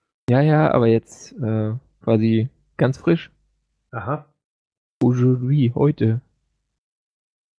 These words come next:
Speaker 2: Du musst es schon erklären. Ich, ich steh grad, ich kann
Speaker 1: Ja,
Speaker 2: das
Speaker 1: der
Speaker 2: nicht
Speaker 1: ist so
Speaker 2: aufmachen.
Speaker 1: E-Mail-Settings und da steht dann sowas drin wie, ähm, sind so ein paar lustige Zwischenpunkte so. Kannst du zum Beispiel dann auswählen, Vacation,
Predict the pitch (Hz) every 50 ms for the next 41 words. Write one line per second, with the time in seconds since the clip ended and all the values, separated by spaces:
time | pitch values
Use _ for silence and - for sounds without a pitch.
0 | _ _ _ 113 120 123 127 156 156 - 190 - - 175 151 185 - - 185 175
1 | 151 120 104 101 - - - - 135 - - - - 156 147 127 110 - - -
2 | 113 113 117 117 120 120 120 117 110 120 131 127 117 120 131 - 127 156 123 127
3 | 135 135 120 113 - - 110 101 107 104 101 104 104 95 104 107 110 110 - 120
4 | 117 120 117 110 113 110 110 107 104 - 107 113 117 117 117 110 107 104 101 104
5 | 101 92 101 98 98 101 101 107 113 - _ _ _ _ _ _ _ _ _ _
6 | _ _ _ _ _ _ _ - 110 113 113 98 - - 107 95 107 110 110 110
7 | - - 110 104 104 98 - - 104 101 - 101 - - 95 95 - 98 92 98
8 | 95 95 95 95 110 127 131 - _ _ _ _ _ _ _ _ _ _ _ _
9 | _ _ _ _ _ _ _ _ _ _ _ _ _ _ - - 98 95 - 113
10 | - - 104 104 101 - - 101 101 101 98 - 104 107 107 - - 101 104 101
11 | 98 92 98 - - - 107 120 - - 98 101 98 -